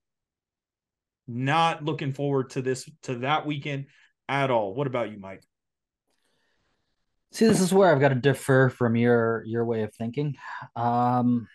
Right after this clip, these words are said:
Speaker 2: simply for one, or for several reasons. One, with the fact that we have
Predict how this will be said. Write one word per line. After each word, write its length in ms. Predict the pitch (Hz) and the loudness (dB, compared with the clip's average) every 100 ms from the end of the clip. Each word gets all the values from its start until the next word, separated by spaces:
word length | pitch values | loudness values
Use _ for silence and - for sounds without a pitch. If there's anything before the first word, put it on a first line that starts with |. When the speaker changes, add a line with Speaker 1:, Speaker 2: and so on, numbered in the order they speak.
| _ _ _ _ | _ _ _ _
Speaker 2:
simply 500 | - 151 151 156 147 | -12 -10 -6 -4 -6
for 520 | 139 131 127 123 120 | -6 -4 -2 0 0
one, 440 | 113 110 110 110 107 | -2 -4 -4 -4 -6
or 320 | 110 113 101 | -8 -8 -8
for 120 | - | -10
several 320 | 113 135 117 107 | -4 -2 -2 -4
reasons. 340 | 98 95 90 | -6 -8 -10
One, 340 | 98 117 170 180 _ _ _ _ _ _ _ _ _ _ _ _ _ _ _ _ _ _ _ _ _ _ _ | -4 -2 -2 -6 _ _ _ _ _ _ _ _ _ _ _ _ _ _ _ _ _ _ _ _ _ _ _
with 320 | - 123 127 - | -10 -6 -6 -6
the 80 | |
fact 520 | - - 127 139 - - | -8 -2 0 0 -2 -4
that 140 | 135 | -4
we 200 | 123 117 | -2 -2
have 580 | 107 113 117 117 113 | -2 0 0 0 -4